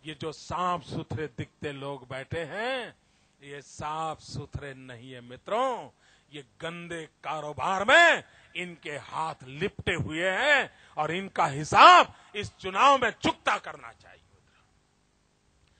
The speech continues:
इस चुनाव में इसका हिसाब मांगना चाहिए। ये नौजवानों के भविष्य के साथ खिलवाड़ करने वाले कारनामे हैं।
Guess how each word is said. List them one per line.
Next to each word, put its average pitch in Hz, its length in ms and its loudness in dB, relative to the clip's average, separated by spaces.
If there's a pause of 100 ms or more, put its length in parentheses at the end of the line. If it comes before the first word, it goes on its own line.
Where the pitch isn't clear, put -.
(240)
इस 262 160 -6
चुनाव 349 380 6
में 359 60 4
इसका 330 180 4
हिसाब 302 420 4
मांगना 190 420 -8
चाहिए। 95 240 -20 (2500)
ये 156 80 -18
नौजवानों 254 680 0
के 254 80 -4
भविष्य 247 360 0
के 285 120 0
साथ 349 300 6 (400)
खिलवाड़ 311 380 6
करने 294 300 2
वाले 254 220 0
कारनामे 180 560 -10
हैं। 104 100 -20